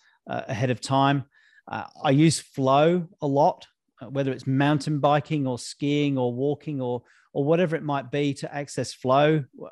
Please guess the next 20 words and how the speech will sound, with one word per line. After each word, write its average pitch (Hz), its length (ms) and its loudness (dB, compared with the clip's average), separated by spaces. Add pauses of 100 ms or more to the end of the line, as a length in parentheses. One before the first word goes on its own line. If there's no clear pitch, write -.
(100)
If 127 180 -4
I've 135 100 0
got - 180 0
some, 123 300 -4
some 131 200 -4
tricky 139 280 -2
challenges, 151 680 2 (520)
uh, 65 440 -4 (260)
you 156 160 -4
know, 131 220 2 (320)
I 123 40 -2
might 151 140 4
be 143 120 0
thinking 147 260 4
I've 139 100 4
got 151 140 2
this 131 100 -4
problem, 170 460 4
I'll 147 100 4
go, 143 180 2